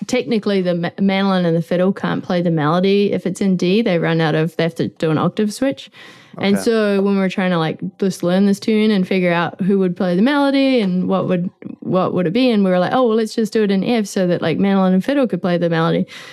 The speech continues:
Speaker 1: And we did it like that for months. And then after a while, like, we had arranged it so that I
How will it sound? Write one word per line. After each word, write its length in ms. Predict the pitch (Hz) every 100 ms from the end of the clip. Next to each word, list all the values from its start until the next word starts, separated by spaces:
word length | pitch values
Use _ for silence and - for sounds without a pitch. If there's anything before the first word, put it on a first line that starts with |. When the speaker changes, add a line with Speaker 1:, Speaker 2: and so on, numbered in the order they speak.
| - -
Speaker 1:
And 60 |
we 80 | 254
did 200 | 208 226
it 80 | 254
like 160 | 196 185
that 180 | 127
for 160 | - 185
months. 420 | 185 208 196 -
And 180 | 208 214
then 320 | 214 202 202 233
after 280 | 233 226
a 20 | 196
while, 320 | 202 208 190
like, 160 | 180
we 160 | 190 220
had 140 | 214
arranged 420 | 196 180 214 269 190
it 140 | -
so 120 | 190
that 180 | 180 -
I 460 | 185 202 202 196